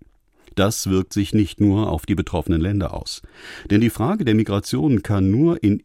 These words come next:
internationaler Zusammenarbeit gelöst werden. Und höhere Zölle führen auch an anderen Orten zu einer Verteuerung alltäglicher Güter, unterstreicht der Diario Occidente aus Cali.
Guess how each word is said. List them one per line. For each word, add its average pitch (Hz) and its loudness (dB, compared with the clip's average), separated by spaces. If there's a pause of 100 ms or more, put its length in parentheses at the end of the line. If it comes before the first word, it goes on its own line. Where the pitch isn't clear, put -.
internationaler 85 0
Zusammenarbeit 87 -2
gelöst 50 -8
werden. 62 -6 (520)
Und 87 0
höhere 113 2
Zölle 113 0
führen 131 -2
auch 143 -4
an 117 -2
anderen 113 -2
Orten 71 -2
zu - -4
einer 80 -2
Verteuerung 87 -2
alltäglicher 80 -4
Güter, 65 -4 (420)
unterstreicht 85 -2
der 92 0
Diario 80 -2
Occidente 78 -4
aus 80 -6
Cali. - -8